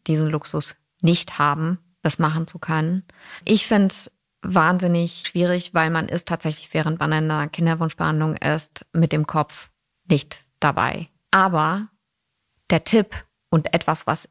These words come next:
ich nie wieder so machen würde, wie ich's gemacht habe, als ich noch festangestellt war, ist zu versuchen, genauso zu funktionieren wie vorher.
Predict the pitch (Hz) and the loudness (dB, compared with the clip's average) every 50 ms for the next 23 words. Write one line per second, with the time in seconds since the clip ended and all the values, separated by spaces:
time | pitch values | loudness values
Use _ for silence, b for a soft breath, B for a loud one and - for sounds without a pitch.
0 | _ - - 226 233 196 - - - - _ _ _ _ _ - - 180 220 233 | _ 2 4 4 4 4 2 -2 -8 -10 _ _ _ _ _ 2 6 6 8 8
1 | 226 233 226 202 180 165 170 156 156 151 156 165 160 160 160 156 160 156 151 156 | 6 6 4 2 2 2 0 0 -2 -2 -2 -4 -2 -2 0 0 0 0 0 -2
2 | 151 147 - - - - 165 170 160 156 - - 170 - 139 143 143 - 160 147 | -4 -4 -4 -6 -4 -2 0 0 0 0 -2 -4 -2 0 0 -2 -2 -4 -8 -8
3 | 160 165 147 - - - - - 151 151 151 - - - 123 - - - 131 131 | -8 -8 -6 -6 -8 -8 -4 -2 -2 -2 -2 -2 -4 -6 -6 -6 -6 -4 -2 -2
4 | 139 143 180 - B B B B B B B B B B B - 165 151 156 - | -2 -2 -6 -8 B B B B B B B B B B B 2 2 2 2 0
5 | - - - - - - - 175 147 - 170 160 175 170 170 175 156 156 160 156 | -4 -10 -12 -14 -8 -2 0 0 2 2 2 2 2 2 2 2 0 2 2 2
6 | 156 156 156 156 - - 165 - - 160 151 - - 170 151 147 147 143 143 147 | 0 0 -2 -6 -8 -10 -14 -6 -4 -4 -2 -2 -2 -2 0 0 0 -2 -4 -6
7 | - - 151 143 151 151 165 156 156 - | -4 -2 -2 -2 -2 -2 -6 -8 -8 -10